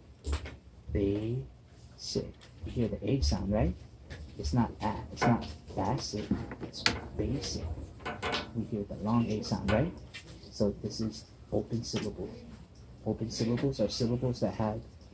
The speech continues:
the long vowel sound, okay? And open syllables have to end with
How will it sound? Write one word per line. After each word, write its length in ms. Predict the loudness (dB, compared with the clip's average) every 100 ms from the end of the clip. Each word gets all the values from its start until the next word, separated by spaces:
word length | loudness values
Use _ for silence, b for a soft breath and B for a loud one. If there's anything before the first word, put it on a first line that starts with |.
| -8
the 100 | -6
long 380 | 0 6 6 6
vowel 260 | 4 0 -2
sound, 300 | -4 -6 -6 -14 -8
okay? 300 | 0 2 0 -8 -18 -16 -18 -18 -20 -20 -8 -2
And 140 | 0
open 240 | 2 0 0
syllables 420 | 0 2 0 0
have 200 | -2 -2
to 100 | -4
end 260 | 0 2 0 0 0 2
with 200 | 2